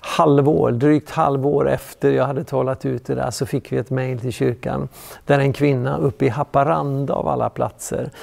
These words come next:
berättade att hon hade sett den där gudstjänsten, eh, följt den, eh, online, och så hade hon precis innan jag talade ut det där ordet så hade hon bett Gud att hela henne. Hon hade en cysta på sin, på en äggstock och, och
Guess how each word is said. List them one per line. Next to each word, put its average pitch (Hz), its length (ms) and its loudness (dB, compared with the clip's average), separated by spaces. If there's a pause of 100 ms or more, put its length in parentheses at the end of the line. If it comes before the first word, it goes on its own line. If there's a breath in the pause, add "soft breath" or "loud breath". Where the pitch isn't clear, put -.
(160 loud breath)
berättade 127 640 2
att 147 140 -6
hon 151 180 0
hade 156 200 0
sett 151 340 -2
den 151 140 2
där 143 120 0
gudstjänsten, 135 840 -2 (380 loud breath)
eh, 131 460 0 (580 loud breath)
följt 147 400 4
den, 139 280 4 (280 loud breath)
eh, 139 420 0
online, 151 680 2 (200)
och 143 200 4
så 135 420 2
hade 139 340 0
hon 135 580 -2
precis 220 480 0
innan 143 460 0
jag 135 160 0
talade 131 300 2
ut 120 120 -2
det 135 80 2
där 123 220 2
ordet 131 340 -2
så 151 80 -4
hade 151 140 0
hon 165 180 2
bett 180 340 0
Gud 123 240 2
att 117 160 -4
hela 120 400 0
henne. 120 220 -2
Hon 127 120 0
hade 139 200 2
en 127 80 2
cysta - 360 -2
på 123 160 -2
sin, 120 260 -2 (280 loud breath)
på 131 80 2
en 123 80 0
äggstock 127 440 -4 (200 loud breath)
och, 139 500 -2
och - 160 -2